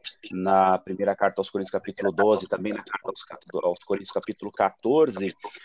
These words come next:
são aqueles que vão, é, usar o dom, é, pra convencer os incrédulos, né? Então, ele diz que, é, entrando alguma pessoa, se todos estiverem falando em línguas, pode ficar confundido e pensar que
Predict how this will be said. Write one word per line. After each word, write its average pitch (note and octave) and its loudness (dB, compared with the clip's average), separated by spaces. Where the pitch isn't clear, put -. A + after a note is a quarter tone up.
são C#3+ 4
aqueles D3+ -2
que E3 -2
vão, C3+ 4
é, G#2+ 8
usar A2+ 4
o C#3+ 0
dom, A#2+ 6
é, F2+ 6
pra A2 6
convencer C#3+ 0
os D3+ -2
incrédulos, A#2+ 6
né? G2 -4
Então, B2 2
ele G2 -2
diz G2 -6
que, G2 -8
é, F#2 -4
entrando A#2 0
alguma G2 -2
pessoa, A2 -2
se - -8
todos A#2+ 0
estiverem G#2 2
falando G2 0
em F#2 -4
línguas, G#2 0
pode G2+ 4
ficar A2 2
confundido B2 -4
e G2 -10
pensar F#2 -2
que G#2 -8